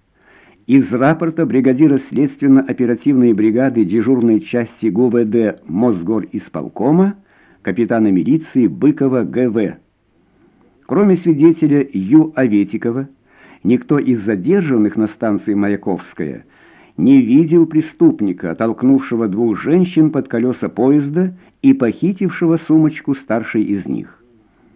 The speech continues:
В сумочке второй пострадавшей не обнаружено никаких документов,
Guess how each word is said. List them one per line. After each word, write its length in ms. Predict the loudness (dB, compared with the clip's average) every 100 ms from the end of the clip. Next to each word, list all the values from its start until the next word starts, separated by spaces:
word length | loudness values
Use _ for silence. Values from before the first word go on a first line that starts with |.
| _ _
В 80 | -8
сумочке 480 | 0 2 2 2 0
второй 440 | 0 -4 -2 -2
пострадавшей 960 | -4 -6 -4 -4 -4 -6 -10 -12 -12 -14 _ _ -10
не 160 | -2 0
обнаружено 540 | 2 4 4 4 4
никаких 460 | 4 4 2 0 0
документов, 640 | 2 4 2 0 -10